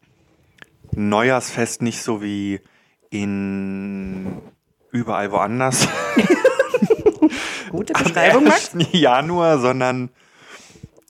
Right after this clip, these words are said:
Speaker 1: ähm, frühestens am einundzwanzigsten ersten und spätestens am zwanzigsten zweiten ist dieses Neujahrsfest.
Speaker 2: Wann ist das?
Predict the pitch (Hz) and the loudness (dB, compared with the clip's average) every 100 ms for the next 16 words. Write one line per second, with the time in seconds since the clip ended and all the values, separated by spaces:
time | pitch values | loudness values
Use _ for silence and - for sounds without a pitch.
0 | - 113 113 113 110 110 113 110 107 107 | -6 0 2 2 2 -2 -4 -6 -6 -6
1 | 107 107 104 - _ _ _ _ _ _ | -4 -4 -6 -10 _ _ _ _ _ _
2 | _ _ _ _ _ _ _ - - - | _ _ _ _ _ _ _ -16 -8 -4
3 | 117 151 185 - 165 151 147 - 107 104 | 2 2 2 0 -2 -2 -4 -4 -4 -4
4 | 120 120 - 107 104 101 - - 123 147 | -4 -6 -6 -8 -8 -10 -10 -4 -4 -4
5 | 127 113 - 113 113 107 113 107 - 101 | -8 -10 -4 -4 -4 -6 -12 -14 -12 -12
6 | 101 - 104 107 104 - 92 - 87 90 | -12 -6 -6 -6 -10 -14 -14 -8 -8 -8
7 | - 87 87 - - _ - - - _ | -12 -16 -8 -6 -6 _ -20 -20 -20 _
8 | 117 101 - - - 98 92 90 - - | -2 -2 -6 -16 -14 -12 -10 -10 -14 -18
9 | - 98 90 90 - - 85 - - - | -12 -10 -8 -10 -12 -12 -12 -14 -8 -2
10 | 214 302 339 311 - | 2 2 2 0 -2